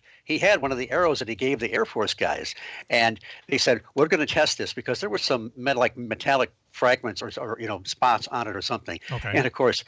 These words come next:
Speaker 1: they never got it back. When he went back to the site, because he was very cooperative with the Air Force,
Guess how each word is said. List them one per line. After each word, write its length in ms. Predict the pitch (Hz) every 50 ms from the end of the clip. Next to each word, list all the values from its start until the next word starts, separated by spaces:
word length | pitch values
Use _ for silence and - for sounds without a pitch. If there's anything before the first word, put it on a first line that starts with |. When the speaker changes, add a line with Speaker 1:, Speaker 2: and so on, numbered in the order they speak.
| - - _
Speaker 1:
they 80 | - 120
never 180 | 113 107 110
got 180 | 101 110 107 95
it 120 | 92 90
back. 280 | - 120 120 92 - - - - - - - _
When 100 | 147 151
he 60 | 156
went 200 | 143 147 123 98 -
back 240 | 143 151 196 -
to 60 | - 113
the 100 | 123 120
site, 340 | - - 113 98 95 98 - _ _ - - - _ _
because 260 | 127 - 147 135 -
he 80 | 220
was 120 | 190 139 -
very 220 | - 165 180 165
cooperative 540 | - - 139 131 160 170 - 151 117 120 107
with 80 | 110 -
the 100 | 107 104
Air 120 | 127 160 -
Force, 320 | - 95 87 80 - -